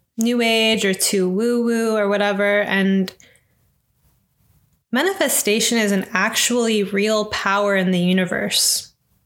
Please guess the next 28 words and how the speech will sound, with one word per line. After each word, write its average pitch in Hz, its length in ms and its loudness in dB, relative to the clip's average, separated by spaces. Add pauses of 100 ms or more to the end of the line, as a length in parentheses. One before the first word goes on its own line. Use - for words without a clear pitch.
(1900)
It's 214 240 0
this 220 180 2
quality 233 640 0
of 190 220 0
something 196 720 0
novel 185 680 0 (460)
emerging 202 680 2
from 190 220 0
a 185 60 0
living 190 400 0
system. 196 720 0 (1200)
It 240 180 -2
goes 247 360 0
as 226 180 0
far 226 380 -2
back 220 400 -2
as 285 380 0
the 208 100 -2
Big 196 320 0
Bang 220 540 0 (100)
and 202 500 0 (640)
the 208 100 0
universe 214 500 2
appearing, 214 560 0
essentially. 262 800 0
And 220 160 0
it's 208 160 0
also 220 720 0